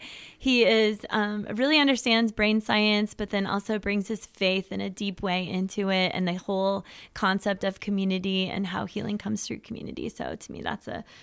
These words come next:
really good resource. Um, also, The Deepest Well by Doctor Nadine Burke.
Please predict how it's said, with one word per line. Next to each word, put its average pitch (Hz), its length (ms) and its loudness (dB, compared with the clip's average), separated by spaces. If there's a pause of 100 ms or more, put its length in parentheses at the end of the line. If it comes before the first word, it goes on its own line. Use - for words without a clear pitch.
(320)
really 233 340 4
good 214 340 0
resource. 214 720 0
Um, 202 460 2
also, 240 440 4
The 220 140 4
Deepest 233 540 -2
Well 214 580 6 (340)
by 208 160 4
Doctor 208 460 4
Nadine 202 540 2
Burke. 180 500 2